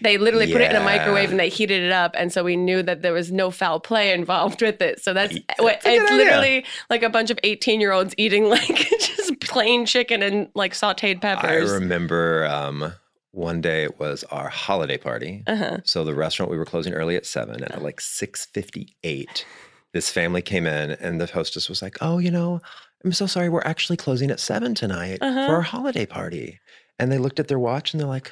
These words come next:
Speaker 2: "Well, I guess we just made it, didn't we?"
Speaker 1: Oh, no.
Speaker 2: And I'm like, "You have no idea what you guys ate that night." <laughs>
Speaker 1: Oh, God, I know. I still think that there should be, 'cause I've worked at every chain restaurant. I've done, like, the Chili's, the Applebee's, the Olive
Speaker 2: Ruby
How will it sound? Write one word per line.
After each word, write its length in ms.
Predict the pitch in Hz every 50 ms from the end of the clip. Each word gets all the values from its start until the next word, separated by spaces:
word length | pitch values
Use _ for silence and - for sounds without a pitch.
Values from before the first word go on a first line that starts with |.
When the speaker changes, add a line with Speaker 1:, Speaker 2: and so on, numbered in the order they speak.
| - -
Speaker 2:
"Well, 120 | 127 117
I 60 | 113
guess 200 | - 80 80 -
we 80 | - 85
just 200 | 85 90 - -
made 160 | 104 123 127
it, 100 | 92 82
didn't 240 | - 87 78 78 76
we?" 220 | 71 69 69 69 - -
Speaker 1:
Oh, 680 | 247 240 - 427 440 453 - 262 254 247 240 220 214 202
no. 800 | 208 - 302 - 247 254 262 269 269 269 262 - - - 240 233
Speaker 2:
And 80 | 233 233 226
I'm 140 | 226 226 -
like, 240 | 226 220 214 220 - 640 640 - - 659 740 -
"You 160 | 113 117 120
have 280 | 120 - - - 117 - - - 101
no 260 | 101 95 - - 104
idea 600 | 107 110 107 - 113 113 110 107 107 101 95 92
what 160 | 85 90 87
you 100 | 82 90
guys 240 | 82 87 87 87 80 82
ate 180 | 78 73 -
that 180 | 71 69 67 67
night." 360 | 65 65 65 65 65 64 - -
<laughs> 40 | - - 571 659 640 640 640 640 -
Speaker 1:
Oh, 640 | - - - - 440 427 415 403 403 381 381 - -
God, 380 | 339 339 359 349 349 339 320 - -
I 160 | 311 330 330 320
know. 320 | 339 320 320 320 294 294 - - - - 311 262 -
I 340 | - 277 285 302 320 339 339
still 480 | 339 - - - 285 302 311 320 302
think 460 | - - 269 262 247 247 254 240 - - - - -
that 180 | - 226 214 220
there 280 | 226 233 233 240 262 262
should 340 | - - 233 226 240 214 202
be, 420 | 220 208 202 196 196 190 180 190
'cause 160 | - 214 233
I've 220 | - - 247 285 294
worked 180 | 311 285 226
at 60 | 208 202
every 240 | 190 185 185 180 175
chain 240 | - - 196 180 170
restaurant. 420 | 165 165 170 - - 160 156 151
I've 120 | 165 165 165
done, 160 | 165 160 160
like, 200 | 160 160 160 156
the 120 | - 220 226
Chili's, 420 | 226 - 269 240 226 226 226 208
the 80 | 202 196
Applebee's, 360 | 185 190 190 175 170 175 180
the 80 | 175 170
Olive 200 | 170 170 165
Speaker 2:
Ruby 40 | 165